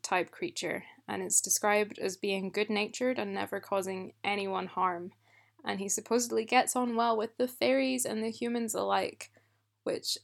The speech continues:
I find a bit saccharine, but I'm not gonna <laughs> Um, so the, the story mentions that the fairies are disappearing, and as people no longer,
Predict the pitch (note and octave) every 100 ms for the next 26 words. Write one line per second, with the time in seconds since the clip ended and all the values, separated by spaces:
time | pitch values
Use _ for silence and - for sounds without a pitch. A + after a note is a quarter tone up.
0 | - G#3 - G#3+ G#3+ G#3 - - F3+ -
1 | F#3+ F#3 F#3+ F#3+ F#3 G3 - B3+ G#4 F4+
2 | F#4+ - E4+ - - - - F4 - -
3 | - _ _ _ _ - - - - -
4 | - F4 A#3 G#3+ C#4 C#4+ - - - -
5 | - - - A#3 A3 G#3+ - _ _ -
6 | A3+ - A3+ B3+ A#3 G#3 - G3+ G3 F#3+
7 | F#3+ - F#3+ - F#3 F#3+ G3+ G#3 G3 G3
8 | F3+ - G3 A#3 A#3+ A#3+ G3 F#3+ F#3 -
9 | F#3+ - - G3+ G3+ G3 G3 F#3+ G3 F#3+